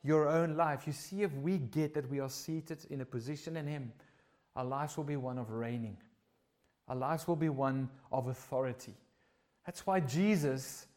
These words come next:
said to His disciples, "All authority is given me, now you therefore go." And the power of the gospel cannot be limited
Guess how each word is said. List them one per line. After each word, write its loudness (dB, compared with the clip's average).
said 2
to 2
His 2
disciples, 0
"All 8
authority 6
is 4
given 2
me, -2
now 4
you 6
therefore 4
go." 0
And -4
the 2
power 6
of 4
the 4
gospel 2
cannot 0
be 2
limited 0